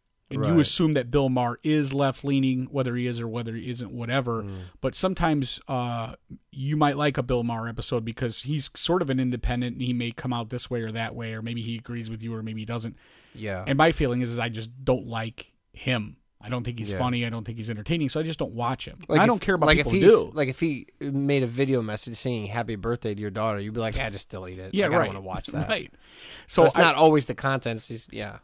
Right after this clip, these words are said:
Speaker 1: I, I feel like, um, same with Jimmy Fallon. I've said for years, I,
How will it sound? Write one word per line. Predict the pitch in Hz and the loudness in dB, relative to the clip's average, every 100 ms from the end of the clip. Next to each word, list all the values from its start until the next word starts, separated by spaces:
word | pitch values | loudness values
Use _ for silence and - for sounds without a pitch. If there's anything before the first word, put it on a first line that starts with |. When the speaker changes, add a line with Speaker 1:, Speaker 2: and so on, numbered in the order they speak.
| - | -2
Speaker 1:
I, | 165 - | 0 2
I | |
feel | 170 - 190 180 | 0 0 2 4
like, | 160 151 143 | 2 2 0
um, | 139 143 127 123 - - | -2 0 0 -2 -6 -6
same | - 160 160 | -2 0 2
with | 151 - | 0 0
Jimmy | 156 147 | 0 0
Fallon. | - 151 117 107 | 0 -2 -2 -4
I've | 107 | -6
said | - 127 | -2 -2
for | - - 123 | -2 -8 -4
years, | 120 131 110 | -2 -2 -4
I, | 113 120 | -8 -10